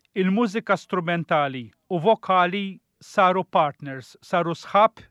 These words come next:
li ma jgħaddux mingħajr il-kumpanija ta' xulxin. U magħhom żdied element ieħor importanti, id-drammatiċità. Drammatiċità fil-ħoss u drammatiċità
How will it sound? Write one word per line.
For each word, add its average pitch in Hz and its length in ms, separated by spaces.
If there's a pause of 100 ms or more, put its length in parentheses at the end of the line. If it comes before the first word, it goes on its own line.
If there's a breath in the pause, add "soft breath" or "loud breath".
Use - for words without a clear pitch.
(240)
li 170 180
ma 185 160
jgħaddux 170 640
mingħajr 165 400 (160)
il-kumpanija 165 720
ta' 156 80
xulxin. 139 460 (1500 soft breath)
U 196 160
magħhom 220 400
żdied 208 400
element 196 480
ieħor 160 400
importanti, 135 720 (580)
id-drammatiċità. 175 960 (880)
Drammatiċità 185 960 (240)
fil-ħoss - 840 (580)
u 185 400
drammatiċità 170 960